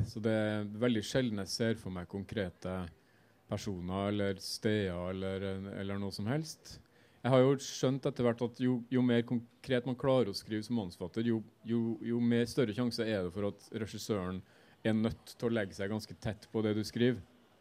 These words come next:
Men, <clears throat> men hvis man har for, eh, hva skal jeg si, sanselig forhold til et filmmanus, at det må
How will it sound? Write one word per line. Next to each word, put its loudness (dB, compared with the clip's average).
Men, 4
<clears throat> 6
men 8
hvis 2
man 4
har 6
for, 4
eh, 4
hva 2
skal 2
jeg -4
si, 4
sanselig 0
forhold 4
til 6
et -8
filmmanus, 2
at 2
det 4
må 6